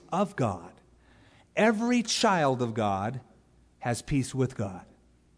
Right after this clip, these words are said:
That means you've raised the white flag, you've surrendered, you're not at war with God any longer, you agree with God, you've confessed your sins, you've been cleansed,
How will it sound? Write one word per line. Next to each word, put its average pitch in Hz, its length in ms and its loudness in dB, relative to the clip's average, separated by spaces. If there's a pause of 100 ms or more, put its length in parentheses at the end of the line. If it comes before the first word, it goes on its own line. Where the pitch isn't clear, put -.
(1400)
That 185 120 2
means 175 320 4 (480)
you've 123 280 -4 (380)
raised 147 440 2
the 180 80 6
white 165 280 2
flag, 160 480 -2 (340)
you've 139 200 -4
surrendered, 202 840 2 (420)
you're 135 140 0
not 151 160 4
at 175 120 0
war 214 320 10
with 208 200 8
God 165 280 8
any 147 160 4
longer, 139 380 2
you 139 200 2
agree 147 420 6
with 147 240 4
God, 139 320 2
you've 147 180 0
confessed 180 480 -2
your 165 100 0
sins, 143 380 -4
you've 135 120 -2
been 120 160 -2
cleansed, 123 560 -4